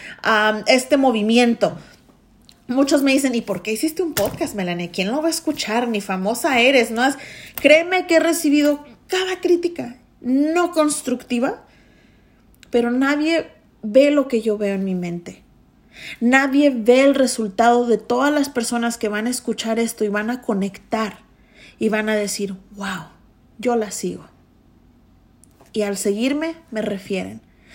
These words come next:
Al referirme, las personas empiezan a conocer quién soy. Empiezan a saber de qué me trato. ¿Qué es eso? Influencia. Porque empiezo a ayudarlas o ayudarlos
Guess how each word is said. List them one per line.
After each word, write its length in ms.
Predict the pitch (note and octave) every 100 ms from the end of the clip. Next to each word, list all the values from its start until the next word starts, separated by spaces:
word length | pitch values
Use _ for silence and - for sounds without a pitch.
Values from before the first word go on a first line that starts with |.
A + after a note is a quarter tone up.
| - -
Al 120 | -
referirme, 720 | G3 G#3 G#3 A3 C#4 D4+ D#4+ D#4+ - -
las 160 | G#3
personas 440 | - G#3+ A3+ A#3 A#3
empiezan 360 | A3 A3 A#3 A3
a 100 | A3
conocer 440 | G3 G3 G3+ F#3+
quién 200 | G3+ G3
soy. 300 | - G3 F#3+ _ - - -
Empiezan 360 | A3+ G#3 A3+
a 60 | A3+
saber 320 | A3 G3+ G3+
de 140 | G3+
qué 120 | G#3 G3+
me 140 | G3+
trato. 420 | F#3+ F#3 F#3 - _ - - -
¿Qué 120 | G#3+
es 140 | A3
eso? 400 | A#3+ A#3+ D4 - _
Influencia. 800 | G#3+ G3+ G3 G3 G3 F#3+ F#3+ - _ _ _ _ _ _ _ - - -
Porque 240 | - G#3 G#3+
empiezo 380 | G#3 A#3 A3+ B3
a 20 |
ayudarlas 960 | A3+ G3+ G#3+ B3 C#4+ D4+ E4 F4 - - - -
o 80 | G#3+
ayudarlos 800 | G#3 G#3 G#3+ B3 C#4+ D4+ D4